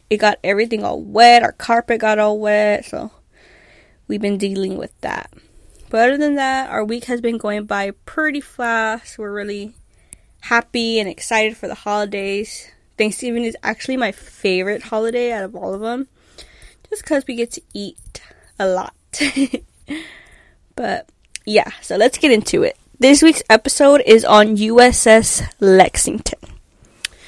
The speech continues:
Now, U S S Lexington was a World War Two aircraft carrier and now is a museum. And this ship is huge. Flight deck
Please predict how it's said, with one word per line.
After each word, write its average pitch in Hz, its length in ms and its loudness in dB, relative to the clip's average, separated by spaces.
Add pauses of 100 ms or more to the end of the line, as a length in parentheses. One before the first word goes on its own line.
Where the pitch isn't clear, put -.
(220)
Now, 226 120 4
U 233 260 4
S 330 180 6
S 330 280 2
Lexington 262 720 2 (160)
was 214 400 8
a 214 140 6
World 214 220 8
War 247 140 8
Two 262 380 2 (100)
aircraft 226 520 2
carrier 320 400 2 (400)
and 214 420 0
now 220 400 2 (180)
is 214 140 -2
a 208 60 4
museum. 202 520 -6 (1200)
And 190 180 -2
this 240 140 -2
ship 262 260 -2
is 208 140 -6
huge. - 640 -8 (440)
Flight - 440 2
deck 240 380 2